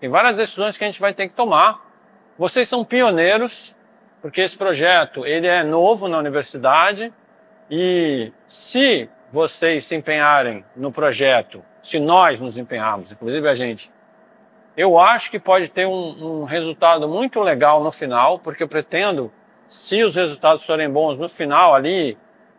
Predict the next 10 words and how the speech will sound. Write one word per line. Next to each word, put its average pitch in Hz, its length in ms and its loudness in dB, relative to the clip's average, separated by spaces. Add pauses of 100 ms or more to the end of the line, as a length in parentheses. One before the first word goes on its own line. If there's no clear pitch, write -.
(140)
ter 160 140 -2
uma 180 140 0
espécie 160 480 -2
de 160 260 -4
evento 156 640 0
pra 147 220 0
mostrar 160 480 2
os 156 120 0
aplicativos, 135 1400 -4
né? 151 240 2